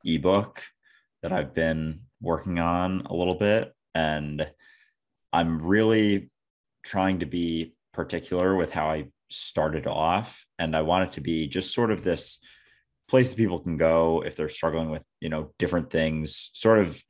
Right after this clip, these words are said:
like, I've posted videos about, I don't know, hundred topics at least. And I want it to just be a place where it's all kinda there, and I update it regularly, but I'm, I'm starting things off, and I was writing my intro and this idea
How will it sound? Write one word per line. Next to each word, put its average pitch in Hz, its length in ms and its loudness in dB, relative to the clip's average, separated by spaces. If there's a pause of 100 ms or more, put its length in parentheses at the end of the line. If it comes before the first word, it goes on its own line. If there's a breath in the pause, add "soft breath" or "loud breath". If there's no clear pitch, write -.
(560 soft breath)
like, 98 140 2
I've 101 160 2
posted 90 260 -2
videos 78 360 0
about, 76 260 -4 (140)
I 80 80 -2
don't 76 100 -4
know, - 160 -10 (160)
hundred 82 260 0
topics 73 500 -2
at - 120 -4
least. - 520 -6 (140)
And 82 100 2
I 80 60 4
want 82 200 4
it 78 80 -2
to 82 80 -4
just 80 220 -4
be 92 140 4
a 87 60 4
place 90 420 2
where 76 300 -4 (320 soft breath)
it's - 160 -6
all 90 180 6
kinda 78 420 -4 (300)
there, 90 500 4
and 85 160 -6
I 78 100 -2
update 95 360 -2
it 92 120 -4
regularly, 92 840 -2 (160)
but 87 160 -2
I'm, 85 240 -6 (220)
I'm 82 120 -6
starting 117 400 2
things 87 220 -4
off, 80 240 0
and 78 80 -8
I 76 60 -4
was 76 140 -10
writing 78 520 -2 (260)
my 73 360 -4 (360 loud breath)
intro 80 600 4
and 78 120 0
this 78 140 -4
idea 78 640 0